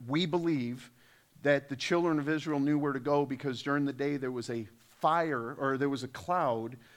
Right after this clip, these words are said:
that they would physically follow, but then as it shifted to night, that cloud would switch to a fire. And, and then before they actually crossed the Red Sea, that cloud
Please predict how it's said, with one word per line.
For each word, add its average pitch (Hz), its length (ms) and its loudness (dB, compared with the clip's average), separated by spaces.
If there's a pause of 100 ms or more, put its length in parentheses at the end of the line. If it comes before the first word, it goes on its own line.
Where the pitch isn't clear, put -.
(120)
that 135 140 -4
they 143 120 4
would 135 220 0
physically 151 540 -2
follow, 131 580 0 (240)
but 135 100 -2
then 151 160 2
as 147 160 0
it 131 100 -6
shifted 160 460 -4
to 135 60 -10
night, 135 320 0
that 120 180 -2
cloud 139 320 0
would 123 160 -6
switch - 400 -8
to 117 140 -8
a 104 40 -8
fire. 104 440 -6 (840)
And, 127 420 2
and 135 200 2
then 139 120 2
before 165 400 2
they 156 160 2
actually 147 360 -2
crossed 143 600 -4
the 123 80 -6
Red 127 280 0
Sea, 131 560 -4 (440)
that 147 280 2 (220)
cloud 139 680 0